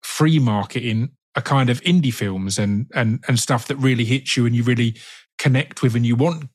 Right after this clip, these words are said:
to get people in this, in the screens for. And The Creator felt like it had that. The, the, the amount of people that before I saw it was like, "You've gotta go and see it. You've gotta see it in the cinema. You've gotta, yeah,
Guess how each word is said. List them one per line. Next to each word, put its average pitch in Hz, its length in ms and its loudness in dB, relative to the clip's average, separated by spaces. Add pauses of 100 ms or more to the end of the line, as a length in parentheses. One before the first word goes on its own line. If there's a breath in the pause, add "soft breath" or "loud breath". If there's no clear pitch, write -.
to 123 100 -2
get - 200 -4
people 113 280 -4
in 104 80 -2
this, - 300 -6
in 117 100 -2
the 110 60 0
screens 104 400 -2
for. 107 240 -4 (920 loud breath)
And 147 140 4
The 151 60 2
Creator 165 440 0
felt 156 260 -2
like 139 200 -2
it 143 80 -6
had 156 260 -2
that. 104 240 -6 (400)
The, 143 480 0 (140)
the, 147 60 2
the 135 120 4
amount 147 300 0
of 139 60 -6
people 135 260 2
that 131 320 0 (380)
before 143 420 0
I 113 80 0
saw 104 340 -2
it 104 180 -6
was 117 140 -2
like, 117 220 -2
"You've 120 160 0
gotta 127 220 0
go 120 120 2
and 117 120 2
see 113 240 0
it. 120 40 -4
You've 117 160 -2
gotta 120 240 2
see 123 260 0
it - 20 -4
in 117 80 -4
the 113 80 0
cinema. 107 440 0
You've 107 180 -4
gotta, 117 360 0 (500 loud breath)
yeah, 113 260 0